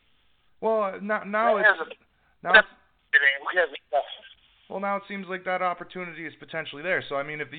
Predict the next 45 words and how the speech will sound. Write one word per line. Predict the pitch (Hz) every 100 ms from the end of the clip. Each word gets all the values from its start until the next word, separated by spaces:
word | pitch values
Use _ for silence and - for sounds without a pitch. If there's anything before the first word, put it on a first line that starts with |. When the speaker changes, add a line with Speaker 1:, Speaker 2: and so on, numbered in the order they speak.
| 208
Speaker 1:
U | 208
F | -
C | 196
was | 180 143 -
potentially | 147 156 147 151
gonna | 143 139
have | 139 139 135
you | 139
on | 131 131 131 127 123 _ _ _ _ _ 127 120
The | 143
Ultimate | 151 147 143 139
Fighter, | 165 160 127 113 - _ -
I | 135
mean, | 143 139
is | 120
that | 156 156
door | 139 165 139
open? | 175 214 254
I | 160
mean, | 139 131
have | 123
you | 131
talked | 139 139 143
to | 156
them | 165 160
about | 139 135 123
maybe | 131 135 131 131
getting | 117 135 135 139 131
a | 120
fight | 135 156
with | 202 202
them, | 208 220
like, | 180 120 - 92 110 - -
like | 131 127
you | 127
said, | 160 120
in | 120
New |
York? | 120 120
Speaker 2:
Yeah, | 170 180
no, |
no, | 175 170 165 - - 196 - _ _ _ 587 _ _ _ _ _ _ _
you | 220
know | 202
what? | 185